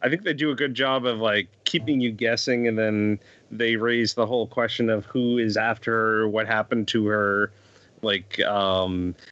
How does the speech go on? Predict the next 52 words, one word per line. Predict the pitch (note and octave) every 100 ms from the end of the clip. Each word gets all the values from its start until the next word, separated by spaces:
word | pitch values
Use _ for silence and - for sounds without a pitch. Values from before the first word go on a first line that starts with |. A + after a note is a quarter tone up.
| -
and | B2+ A#2+
then | C3 B2+
you | A#2
get | A#2 A#2
the | A#2
whole | C3 B2
other | A#2+ A#2+ A2+
level | A2+ A2 G#2+ G#2+
of, | G#2
like, | G#2+ G#2 -
people | B2 A2+ A2
have, | G#2+ G#2
like, | G2 F#2+ -
powers | C3 A#2+ A2+ G#2 -
and | G2+
things, | G#2+ G2+ G2
which | G2
we | G#2
haven't | G#2+ G2+
really | G2+ G2+
seen | F#2+ - G#2 G2+
yet | G#2 G#2 -
of, | A2 G#2+ F2+ - - - - - F#2
of | A2+ G2+
how | F#2+ A2+ G#2+
that's | A2+ A2+ B2+
all | G#2
gonna | F#2+ G2
work | G2 G2+ G2 -
and, | G#2 G2 F#2 F#2 F2+ -
and | A2 F#2
who | A#2+ A2
has | G2
what | G#2+ -
powers. | - G#2 G2 G2 F#2+ G#2
Like, | F#2+
we | G#2+
get | A2
a | G2+
glimpse, | F2+ G#2 G#2+ - - - - -
we | C#3+
get | D#3+
a | D3
description | B2+ - E3 - - B2
of | G#2
what | A#2 A2
some | C3+ A#2+
of |
the | G#2+
people | - A2 -
can | F#2 G#2
do, | G2+ G2 F#2 F#2